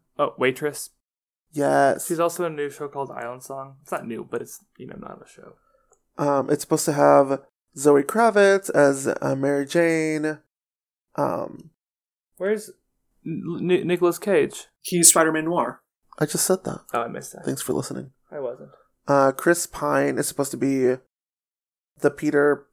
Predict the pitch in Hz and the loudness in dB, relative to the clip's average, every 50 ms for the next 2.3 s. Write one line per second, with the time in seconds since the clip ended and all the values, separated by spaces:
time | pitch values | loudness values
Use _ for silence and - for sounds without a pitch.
0 | _ - - 139 131 131 - 139 135 - - - 135 135 127 131 131 - - - | _ -2 0 0 0 2 0 0 0 0 0 2 2 2 2 0 -4 -12 -16 -12
1 | 135 139 127 120 127 131 135 143 156 160 147 151 170 165 170 165 180 175 185 190 | -6 -2 0 2 4 2 2 0 -2 -6 -6 -6 -6 -4 -4 -4 -4 -4 -4 -4
2 | 190 - - - - - | -8 -10 -16 -18 -20 -20